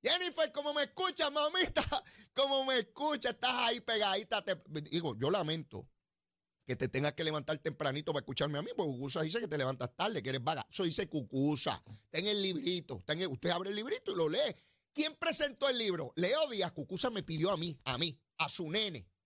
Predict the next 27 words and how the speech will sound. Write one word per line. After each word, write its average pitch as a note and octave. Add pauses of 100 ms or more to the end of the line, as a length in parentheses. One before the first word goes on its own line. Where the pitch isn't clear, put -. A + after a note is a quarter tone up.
(320)
Y B2
ella D3
dice F3
en F#3
ese F#3
libro F#3+
que A3
quien D3+
la C#3
invitó C3+
y A#3+
quien C#3
la A#2
persuadió A#2
y -
la A3+
convenció D3
de A3
correr C3
para F#3
la D#3+
alcaldía B2+
de D3+
San C#3
Juan D3
fui A#2
yo. G3+